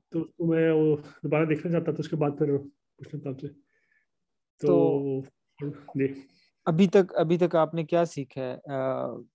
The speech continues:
Speaker 2: चलें, keyword research का अभी तक तो आपने lecture नहीं देखा होगा, but overall अभी तक,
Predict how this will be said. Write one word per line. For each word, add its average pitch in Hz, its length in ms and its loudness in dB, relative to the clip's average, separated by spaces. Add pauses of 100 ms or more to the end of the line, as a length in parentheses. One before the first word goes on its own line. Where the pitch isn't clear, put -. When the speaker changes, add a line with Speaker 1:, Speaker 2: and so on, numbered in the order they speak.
(220)
Speaker 2:
चलें, 135 360 -6
keyword 143 320 -4
research 135 380 -8
का - 160 -6
अभी 143 220 -4
तक 139 140 -6
तो 135 540 -10
आपने 131 300 -10
lecture 135 320 -8
नहीं 160 120 -4
देखा 147 300 -4
होगा, 151 200 -10 (160)
but 151 140 0
overall 151 380 6
अभी 147 180 0
तक, 151 180 0